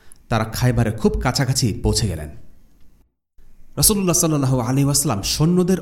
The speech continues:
অবতরণের জন্য একটি জায়গা নির্ধারণ করলেন। হাব্বাব ইবন মুনজির এসে আর্জ করলেন, "হে আল্লাহ রসুল, আল্লাহর আদেশে আপনি এখানে অবস্থান করার সিদ্ধান্ত নিয়েছেন নাকি রণকৌশলগত কারণে সিদ্ধান্ত নিয়েছেন?" রাসূলুল্লাহ বললেন,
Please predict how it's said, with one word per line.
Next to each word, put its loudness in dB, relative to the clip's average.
অবতরণের 2
জন্য 0
একটি -6
জায়গা 0
নির্ধারণ 0
করলেন। -4
হাব্বাব 0
ইবন 4
মুনজির 4
এসে 0
আর্জ -2
করলেন, 0
"হে 6
আল্লাহ 4
রসুল, 0
আল্লাহর 2
আদেশে 2
আপনি 0
এখানে 2
অবস্থান 2
করার 0
সিদ্ধান্ত 0
নিয়েছেন 2
নাকি 2
রণকৌশলগত 2
কারণে 0
সিদ্ধান্ত 0
নিয়েছেন?" -2
রাসূলুল্লাহ 2
বললেন, 2